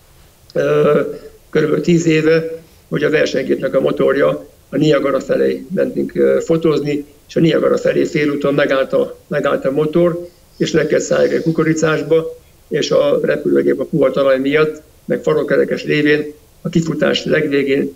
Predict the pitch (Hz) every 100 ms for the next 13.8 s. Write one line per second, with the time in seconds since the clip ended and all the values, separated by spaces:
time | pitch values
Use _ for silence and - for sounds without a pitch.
0 | _ - 143 135 135 135 135 - - 147
1 | - - 156 151 165 160 143 139 135 135
2 | 143 156 - 180 170 - - _ _ -
3 | 151 156 - 151 156 151 - 160 147 143
4 | 139 139 135 139 139 - - - 165 -
5 | 165 151 147 147 - - 151 147 147 143
6 | 143 143 135 156 139 151 147 147 139 139
7 | 139 135 - - _ - 139 139 - -
8 | 151 147 143 139 143 135 135 139 143 139
9 | 139 139 135 - - _ - 143 143 139
10 | 135 139 139 156 156 160 160 - - -
11 | 190 - 139 151 151 156 156 160 156 -
12 | - - - 135 135 139 147 139 135 135
13 | 135 139 139 135 131 147 156 156